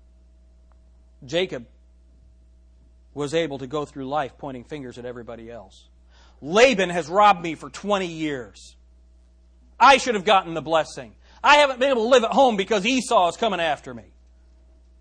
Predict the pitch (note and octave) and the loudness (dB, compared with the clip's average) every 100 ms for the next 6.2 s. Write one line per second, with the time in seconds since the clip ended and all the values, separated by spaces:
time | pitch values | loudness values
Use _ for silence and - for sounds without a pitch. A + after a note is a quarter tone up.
0 | _ _ _ _ A#2+ C#3+ C3+ D#3 D3 E3+ | _ _ _ _ -14 -12 -6 -6 -6 -10
1 | E3+ A2 F2 _ _ _ _ _ _ _ | -16 -18 -20 _ _ _ _ _ _ _
2 | _ _ A2 A#2 A#2 G#2+ A#2 A2+ G#2+ F#2+ | _ _ -16 -14 -14 -12 -12 -12 -16 -20
3 | - _ _ _ _ _ _ _ _ _ | -20 _ _ _ _ _ _ _ _ _
4 | _ _ _ _ _ _ _ _ _ _ | _ _ _ _ _ _ _ _ _ _
5 | _ _ _ _ _ A#2+ - C3+ B2+ C#3 | _ _ _ _ _ -16 -12 -12 -10 -12
6 | C#3+ | -12